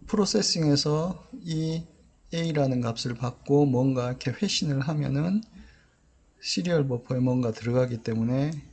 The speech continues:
이걸 더 이상 반복하지 않게 됩니다. 그러면은 셋업이 끝나게 되는 겁니다. 그 뒤에 이제 루프가 시작되는데 루프의 내용은 이제 시리얼 버퍼에 뭔가 들어오면은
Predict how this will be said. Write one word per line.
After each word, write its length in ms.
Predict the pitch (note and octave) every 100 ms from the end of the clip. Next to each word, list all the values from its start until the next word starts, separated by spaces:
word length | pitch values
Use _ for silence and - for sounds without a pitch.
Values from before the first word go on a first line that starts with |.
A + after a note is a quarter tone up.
| _ G#3+
이걸 280 | C#3 A#2+
더 120 | A#2 A#2
이상 260 | A2+ A#2
반복하지 540 | G#2+ A2 A#2 A#2 C3 A#2
않게 260 | C3 -
됩니다. 420 | A#2+ - G#2+ - -
그러면은 680 | C3 B2+ B2 B2 C#3+ F3 - - - _ _ _ - _ _ _ -
셋업이 680 | - D#3+ D3+ D3 D#3+ G3 - -
끝나게 380 | D#3+ D#3 C#3+ G#2+
되는 160 | G2+
겁니다. 440 | - - - - A#2 - _ -
그 120 | C3
뒤에 580 | C3 C3 B2 A#2+ D#3 - _ _ _ _ _ C#3
이제 160 | B2
루프가 480 | B2 D3 D3 C#3+ B2
시작되는데 1000 | - A#2+ A2+ - A2 G#2+ A2 A#2+ D#3 E3 - -
루프의 680 | C3 C#3+ C#3+ D3 C#3+ E3 F3+
내용은 560 | D3 A#2 A#2 B2+ D3 D3
이제 160 | B2+
시리얼 640 | A#2+ - E3 D#3+ D3+ D3 D#3 - - -
버퍼에 640 | B2 A#2 - C3 C3 D3 D#3+
뭔가 380 | C#3+ B2+ A#2+ A2+
들어오면은 840 | - B2 C3+ C#3 A2+ G2 G#2+ A2